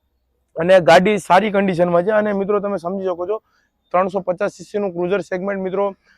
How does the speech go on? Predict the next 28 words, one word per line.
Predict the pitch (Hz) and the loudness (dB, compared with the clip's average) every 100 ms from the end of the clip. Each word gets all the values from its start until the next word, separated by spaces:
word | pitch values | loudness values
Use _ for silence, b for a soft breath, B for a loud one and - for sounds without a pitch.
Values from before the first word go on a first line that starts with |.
| _ _ - | _ _ -2
બહુ | 165 214 | 4 4
મોંઘી | 196 202 202 | 4 2 4
ગાડી | 190 185 | 6 6
આવે | 175 175 | 4 4
છે | |
અને | 220 | 0
પિસ્તાલીસ | 208 185 - 220 208 - | -4 -8 -2 0 0 -2
હજાર | 208 208 | 0 0
રૂપિયા | 208 220 | 0 0
એટલે | 214 208 | -2 -4
તમે | 220 220 185 | -2 -2 -2
સમજી | 202 202 | -4 -4
શકો, | 202 202 208 | -4 -2 -4
પિસ્તાલીસ | 185 196 - 196 180 | -6 -8 -4 -4 -2
હજારમાં | 202 202 | -4 -2
સારો | 175 185 185 | 0 0 0
ફોન | - 190 202 190 | -4 -4 -4 -4
બી | 208 - _ | -6 -10 _
નથી | 165 202 | -6 0
આવતો | 175 151 151 | 0 0 -6
અત્યારે. | 147 185 233 _ _ _ | -6 -6 -8 _ _ _
તો | 214 | 6
આ | 190 | 6
પિસ્તાલીસ | 208 202 - 220 214 | 6 0 0 4 4
હજારમાં | 208 220 202 | 6 4 2
ફોનના | - 233 240 208 | 2 2 6 6
ભાવમાં | 196 208 202 | 6 4 0
મિત્રો | 190 240 | -2 -4